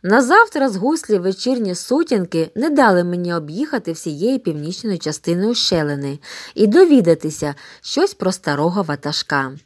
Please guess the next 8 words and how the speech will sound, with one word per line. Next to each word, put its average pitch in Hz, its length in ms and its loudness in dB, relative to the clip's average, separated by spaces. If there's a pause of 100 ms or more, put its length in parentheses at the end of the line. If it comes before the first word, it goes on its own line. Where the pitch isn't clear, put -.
(220)
За 180 180 2
вечерею 349 540 4
один 202 340 2
з 226 80 -12
ковбоїв 151 600 -2
сказав: 147 600 -4 (540)
«Уранці 370 440 4
худоба 233 680 0